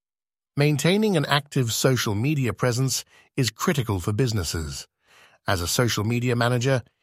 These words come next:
you can use Chat G P T to schedule regular, engaging posts on various platforms,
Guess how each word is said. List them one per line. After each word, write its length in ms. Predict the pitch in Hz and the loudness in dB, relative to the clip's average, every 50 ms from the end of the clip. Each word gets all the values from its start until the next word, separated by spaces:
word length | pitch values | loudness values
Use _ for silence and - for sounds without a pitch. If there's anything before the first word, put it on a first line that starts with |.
| _ _ _ - | _ _ _ -4
you 80 | 135 127 | -2 0
can 160 | - 139 131 | 0 0 0
use 300 | 135 160 180 180 147 139 | 0 0 0 0 0 0
Chat 280 | - - 175 180 175 | 0 2 2 2 2
G 220 | - - 139 135 131 | 0 -2 0 0 0
P 220 | - 131 123 120 | 0 -2 -2 -2
T 320 | - - 131 127 131 135 135 | -2 -2 -2 0 -2 -2 -2
to 100 | 143 127 | -2 -2
schedule 420 | - - 143 127 113 113 104 92 | 0 0 0 0 0 0 -2 -2
regular, 600 | 87 87 104 135 147 131 139 156 156 160 165 - - - | -2 -2 0 0 0 0 0 0 0 0 0 -2 -4 -4
engaging 640 | 120 117 107 113 135 143 147 139 120 131 123 123 113 | -2 -2 0 0 2 2 2 2 0 0 -2 -2 0
posts 540 | - 165 165 160 147 - - - - - - - _ _ - _ - | 0 2 2 2 0 -2 -4 -4 -4 -4 -6 -8 _ _ -14 _ -2
on 180 | 131 139 135 123 | 0 2 2 2
various 500 | 113 127 123 120 117 117 120 123 113 - | 2 2 2 2 2 0 0 -2 -4 -4
platforms, 800 | - - 160 147 135 - 107 95 85 76 69 65 - - - | -2 -2 -2 -2 -2 -2 -2 -2 -2 -2 -4 -8 -12 -14 -16